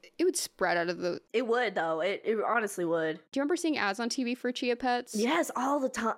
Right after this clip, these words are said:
Speaker 2: Like, every commercial, there is a chia seed fucking commercial.
Speaker 1: Distinctly remember the Scooby-Doo one.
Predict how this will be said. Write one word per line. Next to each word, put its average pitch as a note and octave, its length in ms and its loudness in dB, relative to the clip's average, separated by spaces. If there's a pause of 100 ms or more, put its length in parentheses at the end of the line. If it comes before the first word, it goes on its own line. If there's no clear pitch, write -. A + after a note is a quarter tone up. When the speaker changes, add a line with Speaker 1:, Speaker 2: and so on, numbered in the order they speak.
Speaker 2:
Like, A3 360 -2 (140)
every B3 280 2
commercial, G#3 720 -2
there G3+ 140 4
is F#3+ 100 0
a G3 60 -2
chia F#3+ 320 2
seed E3+ 540 0
fucking F3+ 440 -2
commercial. F3 640 -4 (160)
Speaker 1:
Distinctly - 1040 -2
remember D#3+ 340 -2
the - 120 -4
Scooby-Doo E3+ 580 -2
one. F3+ 360 -6